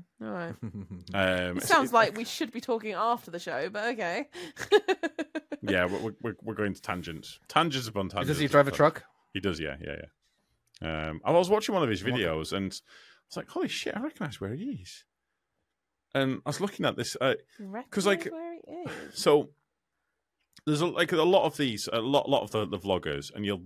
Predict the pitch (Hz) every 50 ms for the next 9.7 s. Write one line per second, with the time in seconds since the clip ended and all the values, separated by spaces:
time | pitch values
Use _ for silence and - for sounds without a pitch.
0 | 98 - - 120 113 110 117 123 113 - - - - - 107 95 92 90 87 85
1 | 78 - _ _ _ _ _ _ _ _ - - 220 185 170 202 190 127 113 -
2 | 131 - 214 - - - - 135 147 139 123 269 - - - 151 151 139 147 -
3 | - - - 135 123 110 92 90 - 107 98 87 87 85 82 85 - 95 98 98
4 | - 113 101 98 98 95 - - 113 - - - 110 98 90 - - - 95 98
5 | 82 87 82 - - - 87 90 95 87 - - - - - 92 98 95 90 87
6 | 85 90 87 - - 92 90 82 98 87 - - - 104 92 92 - - 98 90
7 | 78 - 87 - - - 98 - - - - 101 - - 101 90 92 - - -
8 | 92 90 85 - - - - - 123 123 - - 156 - - - - - - -
9 | - - 101 - - - 104 85 82 73 71 78 82 82